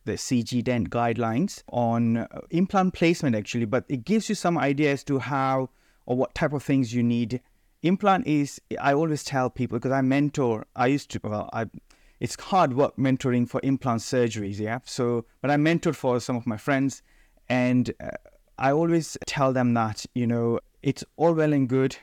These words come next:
for you to learn, but you need to be able to show here, at least in U K, because of the regulatory body, you know, uh,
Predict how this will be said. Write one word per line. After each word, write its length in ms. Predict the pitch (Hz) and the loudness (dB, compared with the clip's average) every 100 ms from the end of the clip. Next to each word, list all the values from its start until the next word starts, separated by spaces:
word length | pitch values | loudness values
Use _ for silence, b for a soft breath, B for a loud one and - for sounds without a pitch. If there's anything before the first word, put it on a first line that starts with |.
| _ | _
for 220 | - 131 120 | -8 -2 -2
you 80 | |
to 120 | 120 117 | 0 0
learn, 360 | 127 147 127 | 0 2 0
but 160 | 113 107 | 0 -2
you 120 | 123 | 0
need 280 | 127 143 143 | 2 0 0
to 80 | 139 | -2
be 120 | 127 | 0
able 200 | 120 127 | 2 0
to 340 | 110 123 120 - | 0 0 0 -4
show 640 | - - - 160 147 107 | -10 -6 0 2 2 0
here, 460 | 107 - 135 120 - | -2 -2 0 0 -2
at 220 | - 117 | -4 -6
least 180 | 127 123 | -6 -4
in 140 | 127 120 | -2 0
U 180 | 117 113 | 0 -4
K, 440 | - 180 170 127 - _ _ _ | -2 0 2 0 -6 _ _ _
because 400 | 127 - 123 117 | -6 -2 0 0
of 140 | 117 104 | 0 0
the 100 | 117 | 0
regulatory 840 | 117 117 120 135 - - 123 120 | 0 0 2 0 -2 -2 0 0
body, 280 | 110 123 117 | 2 2 2
you 180 | 110 | 0
know, 300 | 113 120 120 | 0 0 0
uh, 280 | - 120 117 | -2 -2 -2